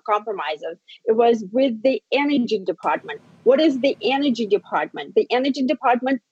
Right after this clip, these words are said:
manages our nuclear infrastructure and sets our nuclear policy.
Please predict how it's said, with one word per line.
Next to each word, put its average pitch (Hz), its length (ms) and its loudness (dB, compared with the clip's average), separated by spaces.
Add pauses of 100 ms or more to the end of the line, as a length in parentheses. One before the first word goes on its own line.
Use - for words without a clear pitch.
(120)
manages 247 760 2 (100)
our 220 400 4 (180)
nuclear 269 760 0 (140)
infrastructure 240 920 0 (100)
and 254 180 -6
sets 208 540 -2 (100)
our 226 260 0
nuclear 208 640 0
policy. 285 720 -4